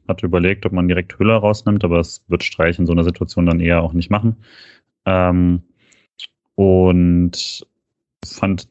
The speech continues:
das hat in den ersten Minuten wieder ganz gut funktioniert. Äh, hat einen sehr, sehr schwierigen langen Ball festgemacht, eine gelbe Karte gezogen. Und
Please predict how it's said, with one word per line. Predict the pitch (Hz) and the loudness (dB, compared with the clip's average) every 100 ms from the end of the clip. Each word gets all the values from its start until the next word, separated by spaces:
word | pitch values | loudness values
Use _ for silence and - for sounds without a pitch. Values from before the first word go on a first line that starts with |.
| - | -4
das | 127 - | -4 -4
hat | 120 120 | -6 0
in | 113 | 0
den | |
ersten | 107 - 110 | 0 -2 -2
Minuten | 104 | 0
wieder | 104 101 | 2 2
ganz | 95 | 0
gut | - 107 | -2 -4
funktioniert. | - 82 - 80 90 107 - - | -2 -2 -2 -2 -2 -4 -12 -14
Äh, | 92 | -4
hat | 92 90 87 87 90 | 0 2 2 0 0
einen | 87 85 | 0 2
sehr, | 85 87 | 2 2
sehr | 87 | 2
schwierigen | - 104 110 107 | 2 2 2 2
langen | 101 98 | 0 0
Ball | 95 95 | 2 0
festgemacht, | 101 98 - 95 - | 0 -4 -4 -6 -4
eine | 92 | -4
gelbe | 85 85 | 0 0
Karte | - 107 123 | 0 -2 -2
gezogen. | 113 - 110 107 107 107 _ _ _ _ _ _ _ _ - | -2 -2 0 0 0 -4 _ _ _ _ _ _ _ _ 0
Und | 95 90 90 90 - - | 2 4 2 0 -2 -10